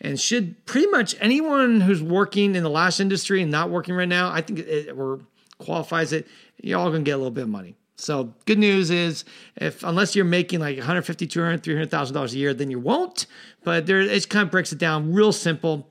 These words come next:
So check it out. That's in the link in our bio. Also, anyone right now pretty much can f-, apply for unemployment if you're unemployed. So normally it's only for people who've been paying into the unemployment insurance.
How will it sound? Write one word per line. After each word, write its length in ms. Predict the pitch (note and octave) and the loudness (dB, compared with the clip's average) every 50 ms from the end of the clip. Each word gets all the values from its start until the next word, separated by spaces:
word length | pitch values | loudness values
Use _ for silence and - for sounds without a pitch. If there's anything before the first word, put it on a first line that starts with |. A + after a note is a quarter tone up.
| _ _ | _ _
So 180 | - - E3 | -6 -6 -4
check 260 | - - - G3+ E3 | -2 -2 -2 -2 0
it 80 | F3+ E3+ | 0 0
out. 200 | E3 D#3 D3 - | 0 0 0 -2
That's 200 | D#3+ D#3 D#3 - | -4 -4 -2 -2
in 120 | F3+ F3 | -2 -2
the 80 | F3 E3 | -2 -2
link 180 | D#3 E3 D3 D#3 | -2 -4 -4 -6
in 60 | D3+ | -6
our 100 | D3 C3+ | -6 -4
bio. 440 | B2 C#3 C#3 C#3 C#3 C#3 C#3 C3+ - - - - - - - - - _ | -2 -2 -2 0 -2 -2 -4 -6 -10 -16 -20 -20 -20 -20 -20 -20 -16 _
Also, 640 | - - A#3 A#3+ A3+ - B3+ B3+ A#3 A3+ A3 A3+ - - | 0 2 2 2 2 2 2 4 4 2 2 -2 -2 -2
anyone 400 | A#3 C#4 D#4+ E4+ E4+ E4 C#4 B3 | 0 0 2 0 0 2 2 4
right 160 | A3+ A3 G#3+ | 4 4 4
now 220 | G3+ G3+ G3 G3 | 4 4 4 2
pretty 220 | F#3+ - - B3+ C4 | 2 0 0 2 4
much 200 | B3+ A#3 - - | 4 2 4 4
can 100 | G3+ G3 | 2 4
f-, 280 | F#3+ F3 E3+ - - | 4 2 0 0 -4
apply 420 | F#3+ F3 D#3+ - - F3+ F3 F3 E3+ | -6 -8 -8 -6 -2 0 2 2 2
for 120 | E3 F3 | 0 0
unemployment 580 | E3 D#3+ D#3 D3 - - E3 E3 D#3+ D#3+ E3 - | -2 -2 -2 -4 -4 -4 -4 -2 -2 -4 -6 -4
if 180 | - D#3 C#3 C#3+ | -4 -4 -2 -2
you're 120 | D#3+ E3+ D#3+ | -2 -2 -2
unemployed. 500 | D#3 D3+ C#3+ - - F#3+ E3 B2 G#2 - | -2 -4 -4 -2 -2 0 0 0 -2 -2
So 140 | - F3 | -2 0
normally 560 | D#3+ E3+ A3+ C#4 D#4+ F4 F4+ F4 D#4 C#4 B3+ A3+ | 4 4 4 4 4 2 0 2 4 4 4 4
it's 100 | - - | 4 4
only 180 | A3 A3+ A3 | 4 4 2
for 100 | - G3+ | 2 -2
people 260 | E3 - G3+ F3+ G#3 | -2 -2 0 4 4
who've 100 | G3 F3+ | 4 4
been 140 | D#3 F3 D#3+ | 4 0 -2
paying 400 | - - - F#3+ G3 F#3+ F#3 F#3 | -2 -4 -2 0 0 0 0 -2
into 420 | - F3+ F#3 G3+ G3+ - - F#3 F3 | -2 0 0 0 0 2 2 2 0
the 100 | F3 E3+ | 2 0
unemployment 580 | E3+ D#3+ D#3 D3+ - - E3+ D#3+ D#3 D3+ D3+ C#3+ | -2 -2 -2 -2 -4 -4 -4 -2 -4 -4 -6 -8
insurance. 640 | C3 - - - G3 G#3 A#3 C#4 C#4+ - - - | -6 -6 -2 0 0 0 0 0 -2 -6 -8 -10